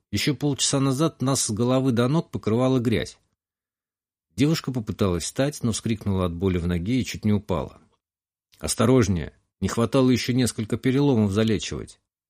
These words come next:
успел ее поддержать. «Алекс, мне очень холодно», произнесла Анна. Действительно, с холодной водой переборщил, но зато с гарантией.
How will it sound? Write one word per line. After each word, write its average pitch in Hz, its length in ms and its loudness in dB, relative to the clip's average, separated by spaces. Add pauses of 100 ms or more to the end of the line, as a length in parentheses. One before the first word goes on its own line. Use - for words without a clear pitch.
успел 95 360 0
ее 87 180 2
поддержать. 80 640 -6 (1200)
«Алекс, 117 600 -2 (260)
мне 160 180 4
очень 156 260 0
холодно», 120 640 0 (380)
произнесла 107 680 0
Анна. 85 300 -4 (1040)
Действительно, 95 760 0
с - 100 -14
холодной 123 400 2
водой 117 280 2
переборщил, 101 680 -2
но 127 120 2
зато 104 240 0
с 104 80 0
гарантией. 87 680 -2